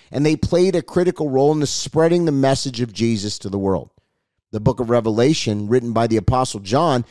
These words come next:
is often referred to as a prophetic work because it contains visions of the end of the world and the return of Jesus. The role of prophets in the Bible was significant, as they played a critical part in the history of Israel and the development of Judaism and Christianity.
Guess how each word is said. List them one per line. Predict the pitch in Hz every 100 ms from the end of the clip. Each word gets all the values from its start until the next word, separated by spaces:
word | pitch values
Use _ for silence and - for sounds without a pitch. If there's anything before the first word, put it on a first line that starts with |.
| - -
is | 120 143
often | 160 175 139
referred | 127 120 135 170 127
to | 131
as | 131 117
a |
prophetic | 107 110 160 156 95
work | 113 180 151
because | 123 - 135 147
it | 139
contains | - 139 - 113 113
visions | 90 107 156 127 92 113 - _ -
of | 117 110
the | 120 -
end | 123 131 143
of | 147
the | 147
world | 101 98 92
and |
the | 95
return | 92 - 80
of | 82
Jesus. | - 101 101 - - - _ _ _ _ _
The | 107
role | 104 123 151
of | 135 -
prophets | 120 131 113 113
in |
the | 107
Bible | 92 131 131
was | 131
significant, | - 131 127 147 113 85
as | 80
they | 131
played | 131 143 147
a | 143
critical | - 160 175 160
part | - 107 113 - _ _
in | 147 139
the |
history | 127 - 202 - 139 127
of | 113
Israel | 156 185 160 175 156
and |
the | 135
development | 120 117 120 113 107
of | 98
Judaism | 110 139 131 110 104
and | 101
Christianity. | 95 - 92 82 80 120 113